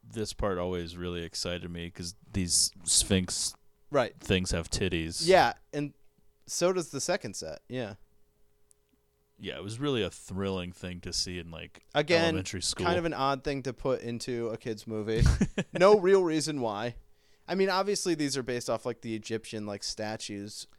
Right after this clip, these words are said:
Speaker 2: but
Speaker 1: So when you try to pass through, they shoot out things from their eyes and
Speaker 2: And
Speaker 1: they
Speaker 2: kill you.
Speaker 1: kill you.
Speaker 2: <laughs> Yeah. I mean, that night stinks.
Speaker 1: Yeah, this part was, like, it was definitely a fear boner for me because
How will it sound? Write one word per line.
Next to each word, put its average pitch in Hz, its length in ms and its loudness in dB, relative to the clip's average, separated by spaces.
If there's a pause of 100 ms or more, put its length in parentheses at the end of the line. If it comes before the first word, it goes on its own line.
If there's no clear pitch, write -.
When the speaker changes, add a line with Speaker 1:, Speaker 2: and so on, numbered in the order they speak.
(580)
Speaker 2:
but 107 280 0
Speaker 1:
So 127 160 0
when 120 120 0
you 120 60 -2
try 135 160 2
to 123 100 2
pass 120 400 2
through, 127 300 0
they 104 160 2
shoot 113 380 -4
out 95 240 -2
things 92 300 -6
from 95 120 -8
their 87 160 -8
eyes 80 460 -10
and 85 80 -8
Speaker 2:
And 135 100 -4
Speaker 1:
they 78 40 -12
Speaker 2:
kill 139 220 2
you. 87 240 -6
Speaker 1:
kill 90 160 -6
you. 78 200 -8
Speaker 2:
<laughs> - 20 -2
Yeah. 190 180 6 (380)
I 160 80 -4
mean, 175 160 -2
that 180 160 0
night 151 400 2
stinks. - 680 0 (380)
Speaker 1:
Yeah, 139 220 0
this 180 180 -4
part 254 380 4
was, 160 180 2
like, 135 320 4
it 160 120 4
was 180 180 2
definitely 226 360 2
a 120 60 4
fear 131 380 -2
boner 101 400 0
for 95 180 -10
me 90 240 -6
because 92 720 -6